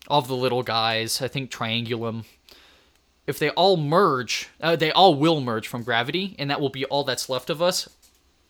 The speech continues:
And because of the expansion of the universe, all of the other big groups will be too far for us to even explore, right? And, you know, that, that's another crazy thing, too. I, I guess I'll bring this up now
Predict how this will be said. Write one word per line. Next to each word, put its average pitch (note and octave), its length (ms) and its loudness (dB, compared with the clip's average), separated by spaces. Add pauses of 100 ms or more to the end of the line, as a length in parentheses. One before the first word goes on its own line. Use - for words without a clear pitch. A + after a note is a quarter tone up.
(140)
And D#3 140 -4
because C#3+ 280 -2
of C3+ 100 -4
the C3 80 0
expansion C3 440 -4
of - 20 -10
the A#2 80 -10
universe, A2+ 420 -8
all C3 160 -2
of B2+ 80 -8
the A#2+ 100 -6
other A#2 160 -4
big G#2 180 -12
groups G#2+ 560 -14
will C3+ 100 -6
be A#2+ 140 -8
too C3+ 240 -10
far A#2+ 240 -8
for - 180 -12
us F#2 140 -10
to - 80 -12
even G2+ 240 -14
explore, - 500 -12 (800)
right? B2+ 240 -4 (460)
And, C#3+ 460 0 (1500)
you - 60 6
know, G3 80 8
that, F3+ 240 6
that's F#3 200 2
another E3 280 2
crazy E3+ 400 2
thing, C#3+ 240 -2
too. F#3 460 2 (1600)
I, C#3+ 200 0
I D#3+ 100 2
guess G3 180 4
I'll E3 120 2
bring F3 240 0
this D3 180 -2
up D3+ 240 0
now D3 400 2